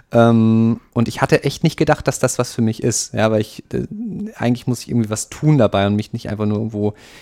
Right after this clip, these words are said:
hinsetzen. Aber es ist erstens sau anstrengend und zweitens, äh,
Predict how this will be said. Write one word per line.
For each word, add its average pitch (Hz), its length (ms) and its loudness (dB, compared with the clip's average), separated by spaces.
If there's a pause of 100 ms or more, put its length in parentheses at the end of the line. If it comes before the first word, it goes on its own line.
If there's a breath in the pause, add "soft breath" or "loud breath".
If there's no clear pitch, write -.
(120)
hinsetzen. 135 320 0
Aber 107 100 2
es - 80 -4
ist 120 100 -2
erstens 131 460 -2
sau 110 120 4
anstrengend 160 520 -2
und 123 100 -2
zweitens, 147 600 -2
äh, 117 340 2